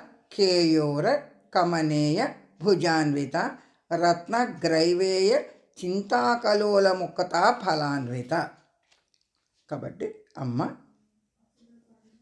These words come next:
చక్కటి భుజకీర్తులు ధరించి ఉంది, రత్నాలతో చేయబడినవి. తర్వాత ఇక్కడ హారాలు,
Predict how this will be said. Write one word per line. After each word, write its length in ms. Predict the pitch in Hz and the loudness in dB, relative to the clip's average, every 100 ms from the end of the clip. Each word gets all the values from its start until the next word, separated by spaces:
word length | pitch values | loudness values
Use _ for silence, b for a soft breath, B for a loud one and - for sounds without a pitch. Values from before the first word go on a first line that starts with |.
| _ | _
చక్కటి 400 | - 151 170 139 | -8 -6 -4 -4
భుజకీర్తులు 680 | 117 147 143 165 160 165 | -4 -6 -4 -4 0 -2
ధరించి 480 | 156 156 151 165 175 | 0 0 0 -2 -2
ఉంది, 480 | 175 180 202 - - _ _ | -2 0 -2 -2 -8 _ _
రత్నాలతో 480 | 151 151 165 160 160 | -8 -4 -2 -2 -2
చేయబడినవి. 760 | 160 160 156 156 160 165 208 - _ _ _ _ _ | -2 0 0 0 0 0 -2 -6 _ _ _ _ _
తర్వాత 320 | 180 156 156 233 | -2 0 0 -2
ఇక్కడ 420 | 262 - - 247 | -6 -6 -2 0
హారాలు, 640 | 180 147 139 139 135 127 | 2 2 2 0 -2 -4